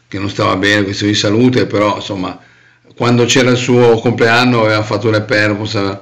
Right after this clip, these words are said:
performance, aveva cantato, insomma a me non gli si poteva lasciare e valutare a lui se, eh,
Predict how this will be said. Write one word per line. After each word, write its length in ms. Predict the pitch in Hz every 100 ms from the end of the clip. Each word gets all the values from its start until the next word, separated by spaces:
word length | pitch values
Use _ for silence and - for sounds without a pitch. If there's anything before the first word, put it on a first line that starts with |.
| -
performance, 680 | 117 107 104 113 104 104 - - - -
aveva 240 | 104 107
cantato, 600 | 110 110 101 107 104 107
insomma 260 | 104 101 92 - - -
a 100 | 113
me 120 | 147
non 160 | 160
gli 40 | 143
si 140 | 123
poteva 760 | 117 127 127 139 135 131 123 - - - - -
lasciare 680 | 113 - 131 131 131 131 107
e 100 | 113
valutare 420 | 113 117 120 123
a 60 | 123
lui 280 | 131 139
se, 440 | 139 135 117 104 101 - - _
eh, 580 | 120 104 104 101 101